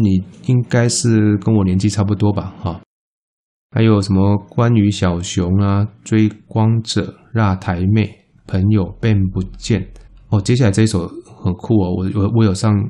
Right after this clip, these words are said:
上 YouTube 去找一下。啊，最炫民族风，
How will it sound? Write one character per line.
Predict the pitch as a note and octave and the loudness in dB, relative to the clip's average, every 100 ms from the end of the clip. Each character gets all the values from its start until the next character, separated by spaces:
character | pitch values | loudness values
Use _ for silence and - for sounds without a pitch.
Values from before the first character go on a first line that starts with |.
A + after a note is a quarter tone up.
| - _ | -8 _
上 | - A2 | -6 -2
YouTube | G#2+ G2+ G#2 F#2+ | 0 0 -2 -2
去 | F#2+ F#2+ | -2 -2
找 | F2+ | -4
一 | - - | -10 -20
下。 | - F#2 G2 - _ _ _ _ _ - | -8 -8 -8 -16 _ _ _ _ _ -8
啊， | F#2+ | -8
最 | - C#3+ A#2+ | -2 2 4
炫 | G2+ - A#2+ G#2 | 2 0 0 2
民 | F#2+ F#2 G2 | 2 2 0
族 | F#2 F2+ | -2 -6
风， | F2+ | -2